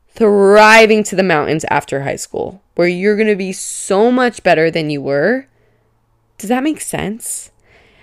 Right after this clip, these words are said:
I want you to find a friendship where you can literally be yourself and you're not embarrassed by anything you say,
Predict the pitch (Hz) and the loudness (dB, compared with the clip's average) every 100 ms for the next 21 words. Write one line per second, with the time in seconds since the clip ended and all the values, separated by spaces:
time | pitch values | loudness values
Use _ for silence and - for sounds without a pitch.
0 | _ - 269 277 349 - 185 180 196 - | _ -4 -4 -2 -4 -4 -6 -8 -8 -10
1 | 214 - - 170 185 - 190 180 - 147 | -10 -10 -10 -8 -10 -12 -12 -12 -12 -10
2 | 151 - - 254 277 _ _ _ _ _ | -10 -8 -4 -4 -4 _ _ _ _ _
3 | _ _ _ _ _ _ _ _ - 202 | _ _ _ _ _ _ _ _ -6 -4
4 | 196 185 - 170 170 180 185 190 214 254 | -4 -6 -10 -12 -8 -6 -6 -4 -2 -2
5 | 254 - _ _ _ - 254 226 202 190 | -4 -10 _ _ _ -6 -2 0 0 -2
6 | 185 190 233 240 180 175 165 160 160 - | 0 2 2 2 -2 -6 -8 -8 -8 -6
7 | - 143 247 - - _ _ _ _ - | -2 0 0 -4 -18 _ _ _ _ -8
8 | 208 196 196 185 - 214 165 143 165 214 | -4 -4 -4 -4 -4 -4 -2 -2 -2 -4
9 | - 175 170 - - 156 170 196 185 170 | -8 -6 -6 -8 -8 -6 -6 -6 -8 -8
10 | 165 - - 151 147 156 170 | -12 -12 -4 0 0 -2 -6